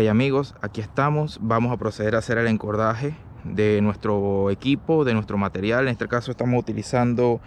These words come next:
un descensor tipo ocho de rescate. Y esta es la manera correcta de hacerla. Nunca la saquen del, del, del arnés para sostenerla en su mano y hacerlo en el aire, porque si se les cae,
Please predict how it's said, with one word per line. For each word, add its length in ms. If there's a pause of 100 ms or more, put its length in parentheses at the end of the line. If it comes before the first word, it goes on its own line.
(320)
un 160
descensor 480
tipo 300
ocho 240
de 80
rescate. 680 (760)
Y 240 (280)
esta 260
es 40
la 120
manera 500
correcta 540
de 100
hacerla. 540
Nunca 320
la 80
saquen 420
del, 240
del, 340
del 200
arnés 320
para 180
sostenerla 460
en 80
su 120
mano 260
y 40
hacerlo 580
en 80
el 120
aire, 260
porque 300
si 100
se 120
les 160
cae, 480